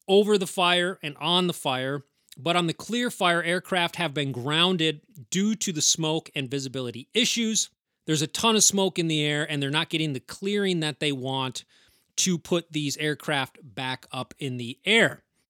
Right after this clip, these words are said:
So in that case, on the Clear Fire, they have started launching drones, and they are using these drones for scouting and reconnaissance missions, and basically,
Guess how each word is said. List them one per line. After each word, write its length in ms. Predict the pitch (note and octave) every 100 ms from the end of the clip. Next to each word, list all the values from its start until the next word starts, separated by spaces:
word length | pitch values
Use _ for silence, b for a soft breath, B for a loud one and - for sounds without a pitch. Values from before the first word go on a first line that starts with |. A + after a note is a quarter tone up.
| _ _ -
So 320 | - G3+ G3
in 140 | E3+
that 220 | E3+ B3+
case, 260 | - G#3 -
on 200 | F3+ F3
the 80 | D#3+
Clear 320 | - F#3+ G3+
Fire, 300 | - F3 E3+
they 180 | D#3+ E3+
have 180 | E3+ -
started 340 | F3+ D#3+ C#3+
launching 480 | C#3+ D3 - D#3 C3
drones, 720 | A2 D3+ G#3+ F#3 D#3+ G3 - b b b b b -
and 160 | D3+
they 80 | D#3+
are 80 | D#3
using 380 | D#3 F3+ E3 E3+
these 200 | E3 C#3+
drones 420 | C#3+ D3 D3 C#3
for 320 | - C#3 B2+
scouting 540 | B2 - F3 F3+ F3 D#3+
and 140 | C3
reconnaissance 680 | A#2 - G#3 A3 G#3 F#3+ F3+
missions, 520 | F#3 - F3+ E3+ - b b b b
and 200 | C3+ A#2+
basically, 920 | - F3+ - E3+ - D#3+ D#3 D#3 D3+